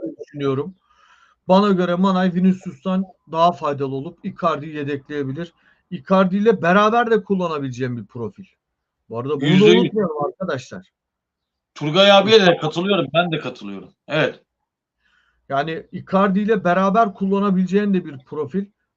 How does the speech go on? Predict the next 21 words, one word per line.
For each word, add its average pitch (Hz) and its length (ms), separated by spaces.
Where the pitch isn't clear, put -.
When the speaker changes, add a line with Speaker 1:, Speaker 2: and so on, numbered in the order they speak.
Speaker 1:
Bunu 180 220
da 139 260
söylemekte 180 960
bir 185 280
beis 151 640
yok 185 400
değerli 147 360
arkadaşlar. 143 840
Manay 220 480
bize 202 280
gelirse 208 560
Fener'e 214 400
kim 226 240
gol 202 140
atacak? 165 460
Yapmayın 180 480
demiş. 98 340
Başka 147 400
birini 202 220
bulurlar 196 400
abi. 131 340